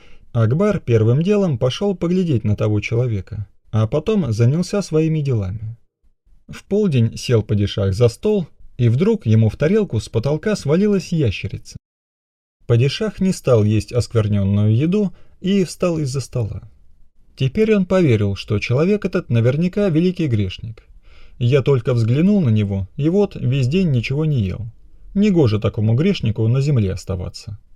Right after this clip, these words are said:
подумал падишах и дал приказ повесить человека. Стражники повели его на виселицу. Слух о казни сразу же разнёсся по городу и дошёл до Бирбала.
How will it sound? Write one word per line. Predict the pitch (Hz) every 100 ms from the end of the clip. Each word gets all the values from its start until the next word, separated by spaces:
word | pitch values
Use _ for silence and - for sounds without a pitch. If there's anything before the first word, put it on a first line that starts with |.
| -
подумал | 107 104 104 98
падишах | 110 113 143 202 196 - - - - -
и | 196
дал | 131 113
приказ | - 147 202 196 -
повесить | - 156 101 - 113
человека. | - 101 92 101 - 113 - - _ _ _ _ _ _ _ _ -
Стражники | - 175 208 196 139 117
повели | 104 117 175 208
его | 190 165
на | 165
виселицу. | 139 101 - 95 - - 131 143 _ _ _ - - - -
Слух | - 127 127 -
о | 117
казни | 113 196 180 180 170 156
сразу | - 185 196 190
же | 165
разнёсся | 147 123 156 202 - 165
по | 160 160
городу | 127 104 95 98 - - -
и | 120 117
дошёл | 110 135 208 202
до | 170
Бирбала. | 160 151 107 95 110